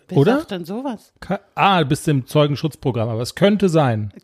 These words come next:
Speaker 1: K-, vielleicht, mal gucken.
Speaker 2: Vielleicht. Okay. Also dann. Es wird wieder spannend. Ähm,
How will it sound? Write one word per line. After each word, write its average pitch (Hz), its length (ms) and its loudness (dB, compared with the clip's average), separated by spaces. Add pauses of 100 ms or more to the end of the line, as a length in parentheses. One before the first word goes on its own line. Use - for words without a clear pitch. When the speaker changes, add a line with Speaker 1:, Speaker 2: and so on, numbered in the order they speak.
Speaker 1:
K-, - 160 -12
vielleicht, 185 560 -6
mal 185 120 -4
gucken. 170 400 -12
Speaker 2:
Vielleicht. - 720 -2 (300)
Okay. 104 420 -4 (320)
Also 104 260 -4
dann. 120 260 2 (480)
Es - 160 -6
wird 131 200 2
wieder 113 160 4
spannend. 147 540 0 (200)
Ähm, 127 340 0